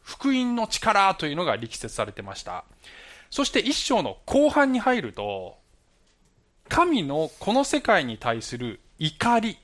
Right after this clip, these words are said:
について語り始めるのですが、まずは異邦人の罪、主には偶像礼拝と性的堕落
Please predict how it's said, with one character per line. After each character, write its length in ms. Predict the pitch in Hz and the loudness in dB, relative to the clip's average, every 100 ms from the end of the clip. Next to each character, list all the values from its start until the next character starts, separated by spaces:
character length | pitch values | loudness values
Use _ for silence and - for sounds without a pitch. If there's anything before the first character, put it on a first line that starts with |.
| _ - | _ -12
に 120 | 139 | -12
つ 140 | - 139 | -6 -8
い 100 | 120 | -4
て 140 | 165 | -6
語 260 | - - 127 | -4 -2 -2
り 80 | |
始 260 | 117 135 147 | -2 -4 0
め 100 | 254 | 0
る 80 | 165 | -2
の 100 | 92 | -6
で 100 | 90 | -14
す 180 | - 92 | -16 0
が、 340 | 127 165 - - _ _ - - - _ | 4 4 2 -10 _ _ -20 -20 -20 _
ま 200 | 147 269 | 2 2
ず 120 | 320 | 4
は 440 | 220 147 113 98 - _ _ _ - | 4 6 6 2 -6 _ _ _ -4
異 160 | 196 | -2
邦 280 | 214 370 277 | 4 4 4
人 240 | - 135 | 0 -6
の 120 | 110 95 | -8 -10
罪、 400 | - 120 95 - _ _ _ _ _ _ - - | -8 -8 -10 -16 _ _ _ _ _ _ -6 0
主 260 | 285 254 | 2 2
に 140 | 196 247 | 2 4
は 380 | 165 113 98 113 | 6 4 0 -6
偶 200 | 160 180 | -4 -2
像 180 | 175 170 | -2 0
礼 160 | 170 | 0
拝 240 | 120 110 101 | 0 -4 -4
と 340 | 139 147 - - _ _ _ _ | -2 -2 -4 -12 _ _ _ _
性 280 | - - 156 | -6 0 0
的 200 | 143 131 | -2 -6
堕 100 | 131 | -4
落 340 | 113 107 113 | -4 -6 -12